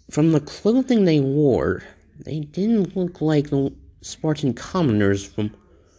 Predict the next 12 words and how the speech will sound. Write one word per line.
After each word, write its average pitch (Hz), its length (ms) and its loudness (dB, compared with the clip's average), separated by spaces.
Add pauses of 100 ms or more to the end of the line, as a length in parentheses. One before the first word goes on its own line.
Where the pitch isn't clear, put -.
(3250)
they 117 120 -2
didn't 202 260 2
look 185 200 -2
like 160 140 -6
the 131 80 -6
Spartan 151 640 -8
commoners 107 680 0
wore, 120 260 0 (480)
or, 110 160 0 (500)
or 101 300 0
I 107 200 4
saw, 107 320 0